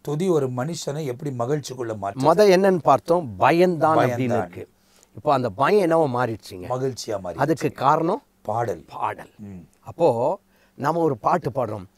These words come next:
Speaker 2: "துதி செய்ய தொடங்கினதும்"
Speaker 1: ம்.
Speaker 2: என்று சொல்லி பாட்டு
Speaker 1: ம்.
Speaker 2: பாடுறோம். அப்போ நம்ம துதி செய்தா போதும், பாடல் பாடினா போதும்.
Speaker 1: ம்.
Speaker 2: நீங்க சொன்ன மாதிரி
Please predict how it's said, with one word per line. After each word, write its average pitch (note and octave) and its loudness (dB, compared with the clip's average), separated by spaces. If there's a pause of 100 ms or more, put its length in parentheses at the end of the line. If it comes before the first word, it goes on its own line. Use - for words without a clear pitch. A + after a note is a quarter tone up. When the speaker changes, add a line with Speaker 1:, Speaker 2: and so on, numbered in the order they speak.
(140)
Speaker 2:
"துதி E3+ -6
செய்ய D3 -2
தொடங்கினதும்" A#2 -6 (140)
Speaker 1:
ம். G2 -16 (540)
Speaker 2:
என்று B2+ -6
சொல்லி C3+ -4
பாட்டு A#2 -8
Speaker 1:
ம். F2+ -16
Speaker 2:
பாடுறோம். - -16 (300)
அப்போ D3 0
நம்ம C#3 -2
துதி A3 -8
செய்தா F3+ 0
போதும், A#2+ -8 (380)
பாடல் G3 -2
பாடினா C#3 -2
போதும். A#2+ -6
Speaker 1:
ம். G#3+ -20 (180)
Speaker 2:
நீங்க C#3+ -2
சொன்ன D#3 -4
மாதிரி A2 -4